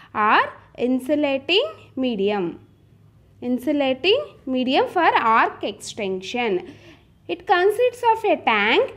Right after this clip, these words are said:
It is filled with transformer oil. At the top of the tank, air is filled in the tank, which acts as a cushion to control the displacement of the oil and absorbs the upward movement of the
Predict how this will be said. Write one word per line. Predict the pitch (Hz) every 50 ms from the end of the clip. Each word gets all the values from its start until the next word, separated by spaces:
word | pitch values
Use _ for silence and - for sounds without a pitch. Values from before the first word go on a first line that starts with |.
| - - -
It | - 302 302
is | 381 392 440 427 427 -
filled | - 392 370 339 370 392 403 392 330
with | 269 262 247 254 254 302 349 539 554 -
transformer | - 285 254 226 226 233 254 254 - - - 311 311 311 311 330 349 359 349
oil. | 349 330 320 320 320 349 370 427 508 587 - - - - - - - -
At | 262 262 254 262 262
the | 262 320 349 349
top | - 311 269 277 311 349 339 -
of | 415 427 427 415 -
the | 381 381 381 -
tank, | 320 277 247 247 302 427 427 -
air | 349 269 254 277 302 302
is | 359 381 370 381
filled | - - 339 302 277 285 285 294 262
in | 262 254 240 233
the | 233 285 381 523 605 - - - - - _ _ -
tank, | 302 269 226 185 190 185 - - - - - - _ _ _ _ _ -
which | 381 392 403 -
acts | 427 320 311 339 339 - -
as | 403 349 320 294 254 262
a | 277 269 277 -
cushion | - 247 233 - - - 247 226 233 294 427 571 587 - - - - - -
to | 349 330
control | 330 - 320 285 262 262 285 302 294 302 320 285 254 247 254 311 466 587 587 - - - -
the | 254 233 277
displacement | 254 294 285 277 - - 302 294 302 302 311 320 330 330 330 330
of | 330 320 320 302
the | 320 349
oil | 349 349 359 370 403 453 508 480
and | 359 277 247 233
absorbs | 233 226 214 214 240 294 339 403 508 508 - -
the | 508 453
upward | 330 262 254 - - 285 277 285 277
movement | 262 262 247 240 233 226 233 233 233
of | 208 202 202 - -
the | 233 330 453